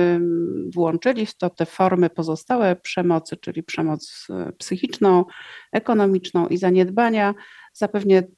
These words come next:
ten współczynnik osób, które w populacji doświadczają takich problemów, byłby jeszcze większy.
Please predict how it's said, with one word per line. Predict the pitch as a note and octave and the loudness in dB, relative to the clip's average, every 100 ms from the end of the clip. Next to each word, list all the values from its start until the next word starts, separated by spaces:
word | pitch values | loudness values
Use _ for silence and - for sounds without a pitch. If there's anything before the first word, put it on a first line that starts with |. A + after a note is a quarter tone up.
| _ | _
ten | - F3 F3 | -2 0 0
współczynnik | - - - - G3 F3+ - G#3 F#3+ F#3+ F3+ | -4 -14 -14 -2 0 0 0 2 4 4 2
osób, | - F3 F3+ - | 0 -2 -6 -10
które | - F3+ F3 E3+ F3 - F3 | -6 0 2 2 0 0 -2
w | - | -2
populacji | - E3 F3+ E3+ F3 F#3 | -4 0 2 2 0 -4
doświadczają | F3 E3 - E3+ - F#3 E3+ | -2 -2 -2 -4 0 2 2
takich | E3+ - F3+ | 0 -8 -8
problemów, | - F3 E3+ F3 F3 F3+ | -2 -2 2 2 2 0
byłby | - E3+ E3+ | -2 0 0
jeszcze | D#3+ D#3+ - E3 | -2 -2 -4 0
większy. | F3 D#3 - - - | 2 2 -2 -8 -10